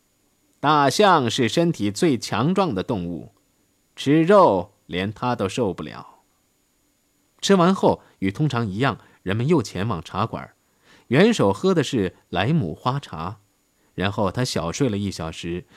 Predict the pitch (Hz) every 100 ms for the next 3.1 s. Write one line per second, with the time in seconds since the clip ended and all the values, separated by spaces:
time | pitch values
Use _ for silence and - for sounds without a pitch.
0 | - - 117 101 90 92 127 135 - 123
1 | 175 190 98 85 - 117 98 120 120 180
2 | 190 92 - 95 - 110 104 - 95 92
3 | -